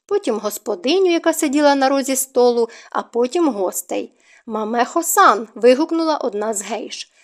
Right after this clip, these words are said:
«Ти прийшла якраз вчасно, щоб розповісти нам історію про Конда-сан, виробника перук».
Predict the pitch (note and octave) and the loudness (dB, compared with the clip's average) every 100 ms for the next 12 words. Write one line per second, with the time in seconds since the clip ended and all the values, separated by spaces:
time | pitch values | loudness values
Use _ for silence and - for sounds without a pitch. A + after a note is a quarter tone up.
0 | _ A#3+ A3+ A3+ G#3+ A#3 A3+ A#3 B3+ C#4 | _ -8 0 0 2 4 4 4 0 0
1 | - D4+ A#3 A#3+ A3+ G#3+ G#3 - - A#3 | -4 2 2 2 -4 -6 -8 -6 -2 0
2 | A3+ A3+ G#3+ G#3 A3+ - G4 F4+ E4+ E4+ | 0 0 -4 -2 -4 -2 0 2 0 -2
3 | - D4 D4+ C#4+ C#4 C#4 A#3+ A#3+ A3 A3 | -2 0 2 0 -2 2 2 2 -2 -2
4 | G#3+ G#3 - B3 F#3+ A3 _ _ - A3+ | 0 0 2 2 2 -2 _ _ 2 4
5 | G#3+ G3 G#3 G#3+ G#4 G#4+ B3+ A#3 A3+ | 4 0 -4 0 -2 0 0 0 -6